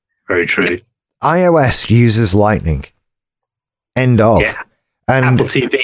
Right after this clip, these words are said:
Speaker 1: is Lightning.
Speaker 2: Yep. And,
Speaker 1: Yep.
Speaker 2: and let's be honest, it's still small, smaller than U S B C. So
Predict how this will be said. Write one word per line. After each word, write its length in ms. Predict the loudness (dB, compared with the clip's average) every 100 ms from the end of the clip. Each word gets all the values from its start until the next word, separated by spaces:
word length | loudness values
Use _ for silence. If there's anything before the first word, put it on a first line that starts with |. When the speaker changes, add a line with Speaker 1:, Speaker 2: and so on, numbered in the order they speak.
| 0
Speaker 1:
is 240 | -2 -2
Lightning. 540 | -2 -2 -2 -4 -6 -8 _ _ _ _ _
Speaker 2:
Yep. 260 | 0 0 -2 _ _ _ _ _ _ -4
And, 360 | 0 0 0
Speaker 1:
Yep. 80 | -2
Speaker 2:
and 200 | -2 0
let's 220 | 0 -2 0
be 120 | 0
honest, 380 | 0 0 -4 -10 _ _ -4
it's 180 | -2
still 380 | -2 -2 0 2
small, 460 | 0 0 0 0 -2 -6
smaller 600 | -2 0 2 2 2 0
than 280 | -4 0 2
U 120 | 2
S 120 | 0 0
B 140 | 0
C. 320 | 0 0 -2 -8 _ _ _ _ -20 -20 -20 -20 -20 -20 _ _ _ _ _ _ _ _ -6
So 520 | 0 2 2 2